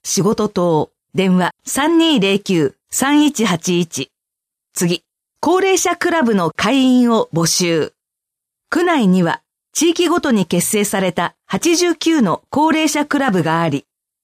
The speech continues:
約三千七百名の会員が自主的に活動しています。生きがいや趣味を通じた仲間づくりに参加してみませんか？なお、区では高齢者クラブの活動経費の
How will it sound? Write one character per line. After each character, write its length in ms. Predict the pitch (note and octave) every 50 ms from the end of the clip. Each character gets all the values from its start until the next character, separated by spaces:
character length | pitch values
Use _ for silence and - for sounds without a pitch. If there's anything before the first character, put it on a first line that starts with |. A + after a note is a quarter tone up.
| _ -
約 400 | A3 D#4 D#4+ - G#3 D#3+ - -
三 300 | - - - A3+ D#4+ F4
千 240 | D#4+ F4 F4 C#4+ G#3 E3+
七 180 | E3+ F3+ G#3+ C#4
百 280 | C#4+ C#4 - - D4
名 180 | C4 B3 A3+ G3+
の 140 | F3+ E3 D#3
会 260 | - F#3+ F#3 F#3 F3+
員 200 | F3+ F3+ F3+ F3
が 180 | E3+ E3 - - _ _ _ _ _ -
自 180 | D#3+ D#3 -
主 60 | - -
的 260 | - C#4 B3 - C4+
に 160 | C4 C4 B3
活 260 | - - G3+ - G#3+ F#3+
動 160 | G3+ F#3+ F#3+
し 80 | - -
て 80 | F#3+
い 100 | F3 E3+
ま 140 | E3+ E3 D#3+
す。 220 | E3+ - - - - _ _ _ _ _ _ _ _ -
生 100 | F#3 E3
き 160 | - C#4+ D4+
が 140 | C#4+ E4 D#4+
い 100 | D#4+ D4+
や 80 | D#4
趣 240 | D#4 - - - F#4
味 180 | F#4 F4 D#4 A#3+
を 100 | G3+ F#3
通 220 | - - G#3 G#3
じ 140 | F#3+ F#3 F#3+
た 160 | - G3 F#3+
仲 260 | F3+ E3+ E3 - B3+
間 120 | B3+ C4 C4
づ 140 | A3 A#3 A#3+
く 120 | - G#3+
り 100 | G3 F#3
に 200 | E3 D#3+ D#3 - - _ _
参 280 | - - G3 G3 G#3+
加 120 | - A3 G#3+
し 80 | -
て 120 | - G#3+ G3
み 100 | G3+ G3+
ま 140 | G3+ G3+ F#3
せ 140 | - G#3
ん 80 | F#3 E3+
か？ 220 | - - E3 G#3 - _ _ _ _ _ _ -
な 160 | G#3 G#3 F3+
お、 160 | C3+ - - _ _ _ _ _
区 140 | - - D4
で 140 | C4 C#4 A#3
は 160 | F#3+ E3+ F#3 - _ _ _ _
高 180 | - C#4 D#4+ E4+
齢 160 | E4+ F4 F4
者 180 | E4 - E4 E4
ク 140 | - E4+
ラ 100 | E4 D#4 C#4+
ブ 100 | A3+ A3
の 140 | F#3+ E3+ D#3
活 320 | - - G3 - - B3
動 160 | A#3+ D4+ D4 C#4+
経 160 | - D4 C#4
費 180 | C#4+ - -
の 160 | F#3+ F3+ E3+